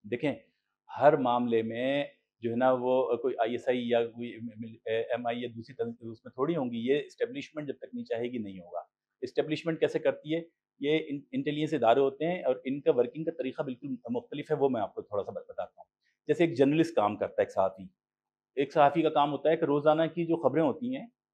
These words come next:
उसको रिपोर्ट करे, रूटीन रिपोर्टिंग। तो बिल्कुल same इसी तरह, तर्ज पर ये intelligence एजेंसियाँ कायम होती हैं। इनके पास, अ, जो है वो daily monitoring का एक सिलसिला होता है, तमाम, तमाम एजेंसियों में। वो रोज़ाना जो भी वाक़या हो, चोरी, डकैती, जो भी क-, crime report होगा, जो पॉलिटिकल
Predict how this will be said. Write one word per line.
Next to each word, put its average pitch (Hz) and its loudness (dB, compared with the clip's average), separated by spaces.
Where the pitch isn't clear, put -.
उसको 190 6
रिपोर्ट 117 2
करे, 95 -8
रूटीन 131 0
रिपोर्टिंग। 92 -6
तो 165 6
बिल्कुल 185 2
same 190 0
इसी 180 -6
तरह, 185 4
तर्ज 170 2
पर 180 -4
ये 160 0
intelligence 131 0
एजेंसियाँ 110 -2
कायम 92 -2
होती 90 -18
हैं। 101 -16
इनके 143 -4
पास, 156 4
अ, 131 4
जो 139 -2
है 147 2
वो 156 2
daily 139 0
monitoring 127 -2
का 143 -4
एक 131 -8
सिलसिला 92 -8
होता - -12
है, - -14
तमाम, 143 8
तमाम 131 4
एजेंसियों 95 -8
में। 85 -18
वो 175 12
रोज़ाना 175 10
जो 165 8
भी 202 6
वाक़या 135 10
हो, 131 10
चोरी, 139 4
डकैती, 139 0
जो 165 8
भी 202 0
क-, 190 -2
crime 156 6
report 151 2
होगा, 147 6
जो 151 2
पॉलिटिकल 156 0